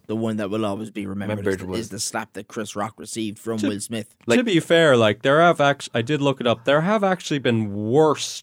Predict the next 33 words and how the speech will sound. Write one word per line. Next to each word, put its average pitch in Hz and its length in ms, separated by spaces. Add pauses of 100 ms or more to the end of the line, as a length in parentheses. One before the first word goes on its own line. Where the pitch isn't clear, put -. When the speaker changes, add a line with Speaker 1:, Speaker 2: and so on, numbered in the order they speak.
(220)
Speaker 3:
more 123 220
appalling 117 540
instances. 101 580
Like, 101 240
there 113 140
was 123 240
the 113 80
time 113 500
that, 107 380
um, 98 560 (840)
Marlon 110 380
Brando 113 540
won 98 360
for 101 280
The 95 80
Godfather. 98 1040
Uh, 95 160
do 98 100
you 107 60
guys 123 200
know 131 100
about 127 180
this? - 460 (540)
Speaker 1:
No, 104 260
Speaker 3:
Um, 101 80
Speaker 1:
go 185 80
on. 240 120 (640)
Speaker 3:
he 143 100
won 160 280
for - 160
The 113 80
Godfather 113 600
playing 101 580